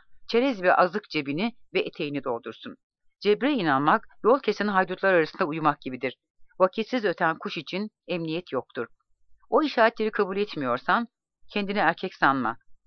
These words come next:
Sen kadınsın, ey fodul. Sahip olduğun az veya çok aklın kaybolur ve o baş artık kuyruk gibi olur. Şükürsüz kişinin yolu fenadır. Şükrü terk etmek,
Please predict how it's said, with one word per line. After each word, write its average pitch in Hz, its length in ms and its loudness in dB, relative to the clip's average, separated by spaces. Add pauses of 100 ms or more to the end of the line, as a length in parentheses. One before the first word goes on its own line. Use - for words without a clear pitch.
(140)
Sen 196 240 2
kadınsın, 185 640 -4
ey 160 160 -4
fodul. 117 360 -8 (920)
Sahip 254 360 2
olduğun 254 400 4 (220)
az 208 260 6
veya 190 240 4
çok - 240 -2
aklın 185 280 0
kaybolur 151 500 2 (280)
ve 175 100 0
o 190 180 -2
baş 175 300 0 (120)
artık 175 320 4
kuyruk 160 320 -8
gibi 123 160 -12
olur. 113 260 -8 (1120)
Şükürsüz 269 500 -6
kişinin 214 320 -2
yolu 202 220 0
fenadır. 147 580 2 (360)
Şükrü 214 300 -6
terk 226 280 2
etmek, 190 380 -4